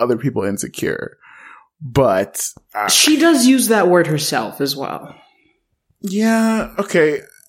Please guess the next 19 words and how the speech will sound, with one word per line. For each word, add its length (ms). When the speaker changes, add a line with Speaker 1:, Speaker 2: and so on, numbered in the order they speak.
Speaker 1:
I, 280
I, 320
I 180
was 200
shocked 540
he 220
didn't 340
sleep 320
with 180
Ariel. 600
Floored. 800
Absolutely 1000
floored. 600
Because 560
it, 160
<sighs> 1300
th-, 140
to 100
me, 440